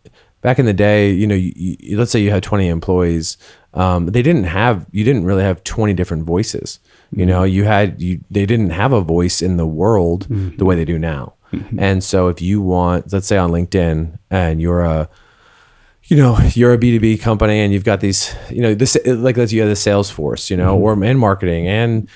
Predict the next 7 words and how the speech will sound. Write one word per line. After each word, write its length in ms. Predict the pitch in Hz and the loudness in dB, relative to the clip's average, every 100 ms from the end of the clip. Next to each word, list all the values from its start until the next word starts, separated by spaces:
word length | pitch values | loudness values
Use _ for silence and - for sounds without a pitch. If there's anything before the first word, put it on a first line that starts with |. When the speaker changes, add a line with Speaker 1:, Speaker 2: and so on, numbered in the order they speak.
| - _ - - - | -20 _ -16 -14 -4
Speaker 1:
anybody 540 | 120 170 92 71 80 | 0 2 2 -2 0
really 300 | 92 110 87 | 2 2 2
Speaker 2:
Mm-hmm. 80 | 92 | 2
Speaker 1:
that's 200 | 95 - | 0 -2
on 300 | - 98 98 | 0 2 2
LinkedIn, 560 | 95 92 98 107 95 | 0 0 0 2 0
like, 180 | 90 90 | 0 -2